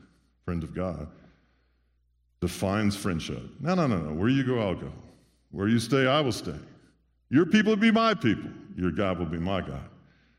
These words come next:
She ain't going anywhere. So Ruth follows Naomi back to Bethlehem. And Naomi now says, "I'm in a bad mood.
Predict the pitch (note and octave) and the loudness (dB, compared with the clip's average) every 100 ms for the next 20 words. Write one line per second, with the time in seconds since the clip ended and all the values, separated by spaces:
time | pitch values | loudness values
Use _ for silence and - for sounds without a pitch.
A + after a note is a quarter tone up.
0 | _ _ _ _ _ - F#3 C3+ A2+ D#3+ | _ _ _ _ _ 0 2 4 2 2
1 | B2+ E2 A#1 - - - _ _ _ _ | 2 0 -4 -12 -18 -20 _ _ _ _
2 | - F2 A2 G#2+ G#2+ F2 E2 D#2+ - - | -10 -2 -2 0 -2 -2 -2 -6 -10 -10
3 | E2+ E2 E2 D#2 D#2+ D2 D2 D2+ D2 D2 | -6 -4 -4 -4 -6 -8 -10 -10 -10 -10
4 | C#2+ C#2 - - _ _ _ _ _ _ | -10 -12 -16 -20 _ _ _ _ _ _
5 | _ _ _ _ _ _ _ _ - D#2+ | _ _ _ _ _ _ _ _ -8 -4
6 | D#2+ E2 F2+ G2 F2 D2+ D2 C#2+ D#2+ D2 | -2 0 0 0 0 0 -2 -4 -6 -6
7 | C#2+ - - - _ _ _ _ _ _ | -8 -12 -16 -20 _ _ _ _ _ _
8 | _ _ F2 E2 D2+ D2+ C2+ D2 D2 C#2+ | _ _ -6 -4 -4 -6 -6 -6 -6 -8